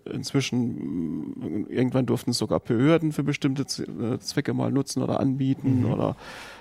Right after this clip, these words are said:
Speaker 1: äh, aber durchgesetzt hat es sich nie.
Speaker 2: Jetzt
Speaker 1: Und,
Speaker 2: sind sep punkt de
Speaker 1: äh,
Speaker 2: und G M X punkt de.
Speaker 1: jetzt haben wir halt zwei, zwei E-Mail-Anbieter, die viele Kunden haben und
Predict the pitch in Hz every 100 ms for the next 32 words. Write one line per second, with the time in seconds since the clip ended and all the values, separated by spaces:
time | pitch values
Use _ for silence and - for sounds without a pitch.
0 | - 123 120 120 110 - - - - -
1 | - - - - - 117 117 87 - -
2 | 101 120 - 156 131 123 - - - -
3 | - - - - - - - - - -
4 | 123 120 131 147 127 135 139 127 120 123
5 | 110 110 104 - - - 101 104 110 147
6 | 165 165 170 160 160 - - 143 127 127
7 | - 120 92 165 185 196 185 202 190 180
8 | 135 139 127 - 143 - 160 139 143 160
9 | 180 - 131 143 -